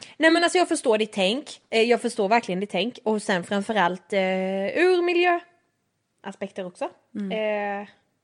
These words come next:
Speaker 1: just konsumeringen. När det kommer till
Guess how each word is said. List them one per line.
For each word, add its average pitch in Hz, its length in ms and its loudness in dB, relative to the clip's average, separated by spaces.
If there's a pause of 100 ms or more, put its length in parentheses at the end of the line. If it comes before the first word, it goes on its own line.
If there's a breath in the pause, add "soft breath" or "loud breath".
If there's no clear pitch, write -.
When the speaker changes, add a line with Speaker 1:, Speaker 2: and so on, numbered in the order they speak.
(200)
Speaker 1:
just - 320 -14
konsumeringen. 202 680 -8 (760 loud breath)
När 220 120 -2
det 208 60 0
kommer 208 240 -6
till 196 240 -8